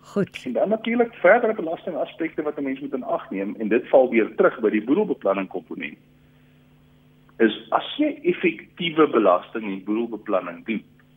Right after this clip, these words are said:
Speaker 2: betaal jy ook nie 'n groot som boedelbelasting nie. So, d-, d-, daar is heeltemal gesonde wettige praktyke om 'n mens se belastingbetaling te minimeer.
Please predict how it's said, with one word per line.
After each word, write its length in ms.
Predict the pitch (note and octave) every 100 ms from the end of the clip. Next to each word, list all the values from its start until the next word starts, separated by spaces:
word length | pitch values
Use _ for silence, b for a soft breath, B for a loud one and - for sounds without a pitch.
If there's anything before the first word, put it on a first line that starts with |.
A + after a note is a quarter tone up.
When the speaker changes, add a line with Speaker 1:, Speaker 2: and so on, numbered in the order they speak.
| _ B B B -
Speaker 2:
betaal 500 | A2+ - C#3+ D#3 F3+
jy 440 | G3 F3+ F3 A2+
ook 160 | G#2+ -
nie 180 | C#3 A#2+
'n 60 |
groot 520 | - - A#2+ A2 A2+
som 360 | - - F#2+ G2+
boedelbelasting 840 | - B3+ A3+ - - - - D#2 -
nie. 140 | - _ _ _ _ _ _ _ _ _ b b b b b b b b _ _ _ -
So, 240 | - C3 - - - _ _ _ _ -
d-, 300 | A2+ - A2+
d-, 160 | G#2+
daar 300 | A2 G#2+ G2
is 140 | B2+ -
heeltemal 600 | G#2 F4+ - C4 A#3 G#3
gesonde 880 | - - - G3+ F#3+ F#3+ F3+ F3+ F3+ - - -
wettige 420 | B2 - F3+ F#3+
praktyke 840 | - E3+ D#3 - B2 A2 - E2 - b b b
om 160 | - F#2+
'n 100 | F2+
mens 280 | F#2+ A#2+ C3
se 80 | C3+
belastingbetaling 1160 | A2 F2+ G2 - C#3+ C3+ - F#2 E2+ E2+ E2+ -
te 80 |
minimeer. 720 | D#2 D#2 F#2 G2 F2+ E2 D2